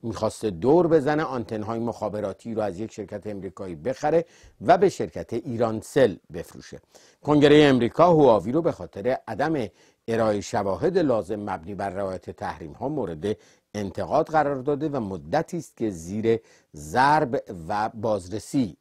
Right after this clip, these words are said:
قرار داره. نکته چهارم این که سایت آقای خامنه‌ای مطلبی رو نوشته توش با این مضمون که از رهبری نباید تعریف زیادی کرد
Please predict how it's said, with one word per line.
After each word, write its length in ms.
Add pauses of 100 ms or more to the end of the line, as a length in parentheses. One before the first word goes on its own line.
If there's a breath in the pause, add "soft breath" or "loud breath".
(220)
قرار 300
داره. 260 (720 soft breath)
نکته 640
چهارم 520
این 100
که 180
سایت 500
آقای 840
خامنه‌ای 680
مطلبی 800
رو 220 (340 soft breath)
نوشته 760
توش 280
با 220
این 220
مضمون 480
که 140
از 240
رهبری 480
نباید 560
تعریف 380
زیادی 480
کرد 320